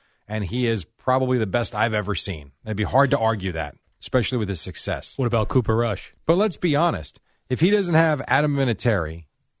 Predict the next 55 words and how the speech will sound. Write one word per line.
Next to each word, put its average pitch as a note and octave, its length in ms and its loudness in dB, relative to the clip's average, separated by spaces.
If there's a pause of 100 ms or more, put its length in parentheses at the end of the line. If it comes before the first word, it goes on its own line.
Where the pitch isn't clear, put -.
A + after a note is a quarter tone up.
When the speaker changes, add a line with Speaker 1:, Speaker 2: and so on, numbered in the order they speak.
Speaker 1:
he C#3+ 140 -2
doesn't D3 320 4
win C3+ 80 2
as B2 100 2
many A#2 160 0
Super G#2 300 -4
Bowls. - 380 -10 (580)
If C#3 240 2
the D3 80 2
Seahawks F#3+ 500 4
don't D3+ 220 4
screw E3 320 0
up D3+ 80 -2
at C3+ 80 -2
the C#3 60 2
goal B2 220 2
line, D2+ 300 -4 (340)
they B2+ 280 2
don't C3+ 220 4
have A2+ 240 2
that G#2 200 0
Super F2+ 300 -6
Bowl. C2+ 260 -12 (280)
If B2+ 140 0
the C#3+ 120 2
Falcons F3 580 2
don't C#3+ 260 2
vomit B2+ 420 4
all C3 220 2
over C3 180 2
themselves, F#2 580 -2
up F#2+ 100 -6
twenty-eight C3+ 480 0
to G#2 80 -4
three, F#2+ 500 -4
they B2+ 220 0
don't D3+ 160 2
have. D3+ 180 0 (300)
Now, F3+ 120 6
he F#3+ 120 4
did F#3+ 140 4
amazing F3 460 2
things. E3 220 2
I'm D3 60 0
not D#3+ 140 2
saying D3 200 0
he C3+ 60 0
didn't, D3+ 240 -2
but - 140 4
a C#3 80 4
lot F3+ 320 4
has - 320 -4
to G3 80 2
go B2 340 2
right B2 300 2